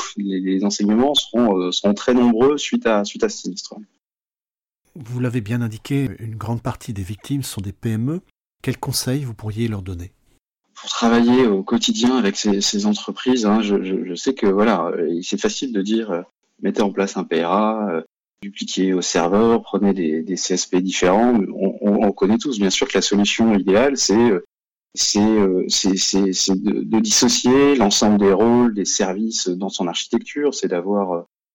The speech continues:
Speaker 1: euh, de, de, de, de prendre un, un, un second C S P. Bien sûr que oui, autant que possible, si, euh, quand, quand, quand c'est possible, il faut dissocier ces rôles-là. Là, on voit très bien,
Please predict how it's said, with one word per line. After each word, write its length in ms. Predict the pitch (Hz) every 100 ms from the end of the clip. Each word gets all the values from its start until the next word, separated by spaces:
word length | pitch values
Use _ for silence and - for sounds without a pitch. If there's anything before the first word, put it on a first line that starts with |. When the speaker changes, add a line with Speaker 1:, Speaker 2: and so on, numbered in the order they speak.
| _ _ -
Speaker 1:
euh, 160 | 85
de, 180 | 92 95
de, 140 | 95 98
de, 140 | 104
de 160 | 104 104
prendre 420 | 104 - 113 98
un, 240 | 92 90 - _ -
un, 380 | 80 78 90 92
un 60 |
second 340 | 107 - 127 127
C 180 | 120 131
S 140 | 139
P. 280 | - 139 127 - _ _
Bien 120 | -
sûr 240 | 208 - -
que 80 | 107
oui, 240 | 117 127 101 -
autant 180 | 117 123
que 100 | 120
possible, 600 | 127 120 - 160 113 95
si, 300 | - - 117
euh, 240 | 120 110 95 - _ _ _
quand, 140 | 95 95
quand, 180 | - 95
quand 140 | 98
c'est 220 | - 104
possible, 260 | - - 180
il 60 |
faut 160 | - 208
dissocier 500 | 220 254 - - -
ces 180 | - 110
rôles-là. 460 | 110 123 117 101 -
Là, 120 | 82
on 80 | 92
voit 240 | 95 98
très 220 | 92 -
bien, 280 | 101 117 117